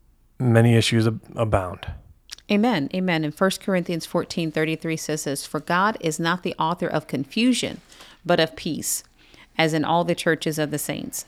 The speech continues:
Speaker 2: So when the Lord shows up, he brings himself, which is an automatic bringing of peace. Now, peace does not mean, um,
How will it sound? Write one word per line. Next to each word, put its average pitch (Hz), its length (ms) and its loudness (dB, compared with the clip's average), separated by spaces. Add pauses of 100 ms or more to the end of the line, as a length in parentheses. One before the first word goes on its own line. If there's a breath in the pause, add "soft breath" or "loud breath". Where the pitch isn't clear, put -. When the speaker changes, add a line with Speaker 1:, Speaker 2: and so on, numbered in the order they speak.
Speaker 2:
So 147 400 2 (300 soft breath)
when 170 160 0
the 160 80 0
Lord 202 260 4
shows 175 320 0
up, 147 220 -2
he 175 120 -2
brings 160 380 -2
himself, 151 680 -4 (300)
which 165 140 -4
is 151 140 -2
an 147 120 -2
automatic 160 720 2 (500)
bringing 160 480 2
of 143 180 -4
peace. 143 320 -2
Now, 135 180 -2
peace 185 280 -2
does 160 200 -2
not 165 220 -2
mean, 156 420 -2 (460 loud breath)
um, 147 380 0